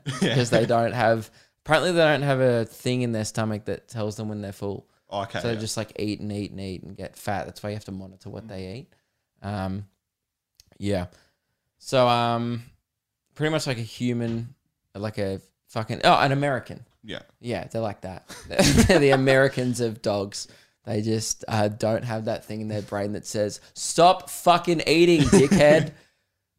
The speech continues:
Speaker 2: That was really rude.
Speaker 1: We've got a minute twenty.
Speaker 2: To about thirty percent of our listeners. So I'm glad we ended it with a little bit of, um, just, like, I hadn't really done any America bashing in a while.
Speaker 1: Yeah.
Speaker 2: How's it all going over there, guys?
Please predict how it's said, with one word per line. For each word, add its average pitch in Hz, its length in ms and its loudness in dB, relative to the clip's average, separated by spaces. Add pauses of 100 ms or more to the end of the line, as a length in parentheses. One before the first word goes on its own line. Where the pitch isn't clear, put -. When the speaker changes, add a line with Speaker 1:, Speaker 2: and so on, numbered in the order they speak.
(520)
Speaker 2:
That 143 140 4
was 131 240 0
really 113 240 2
rude. 110 320 -4
Speaker 1:
We've 113 60 -4
got 120 100 6
a 113 40 4
minute 117 240 2
twenty. 104 320 -2 (120)
Speaker 2:
To 117 100 -8
about 110 280 -4
thirty 113 340 -6
percent 113 280 -8
of 110 80 -4
our 107 100 0
listeners. 120 420 -6
So 220 240 4
I'm 190 220 0
glad 139 340 2
we 123 140 0
ended 117 240 -2
it 117 200 -2
with 117 200 -4
a 120 40 -4
little 120 240 0
bit 120 160 2
of, 135 220 0
um, 120 460 0 (360)
just, 190 260 -2
like, 156 280 4
I 156 40 -2
hadn't 180 280 2
really 147 260 2
done 131 240 0
any 135 200 -2
America 120 440 0
bashing 120 420 -4
in 113 80 -4
a 113 60 -2
while. 120 360 0
Speaker 1:
Yeah. 95 140 -8 (540)
Speaker 2:
How's 170 120 -8
it 175 80 2
all 165 100 6
going 156 240 6
over 147 180 2
there, 131 200 2
guys? 147 540 -2